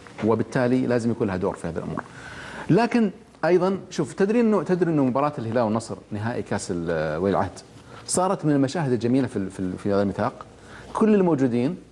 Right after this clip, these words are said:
ضربوا مثال فيها أن اثنين وستين ألف متفرج، لم يحدث هناك مشاكل. ضربوا مثال في تيفو النصر كتيفو جميل جدًا في هذا المشهد،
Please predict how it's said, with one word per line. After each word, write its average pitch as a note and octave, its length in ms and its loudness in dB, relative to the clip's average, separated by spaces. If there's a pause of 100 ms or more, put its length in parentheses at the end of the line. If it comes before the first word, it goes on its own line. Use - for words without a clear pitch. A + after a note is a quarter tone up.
(220)
ضربوا D3+ 280 2
مثال B2+ 280 -2
فيها G#2+ 220 -4
أن F#2+ 120 -8
اثنين C#3+ 180 -2
وستين - 340 -6
ألف B2 100 -4
متفرج، A2 500 0 (300)
لم C3 120 4
يحدث E3 240 0
هناك A#2+ 200 0
مشاكل. A2+ 480 0 (420)
ضربوا D#3+ 220 2
مثال D#3+ 220 -2
في B2+ 100 -4
تيفو A#2 280 -6
النصر A2 320 -2 (260)
كتيفو B2+ 400 2
جميل A#2+ 420 4
جدًا A#2 320 0
في A#2+ 120 -4
هذا A#2 140 2
المشهد، A#2 400 2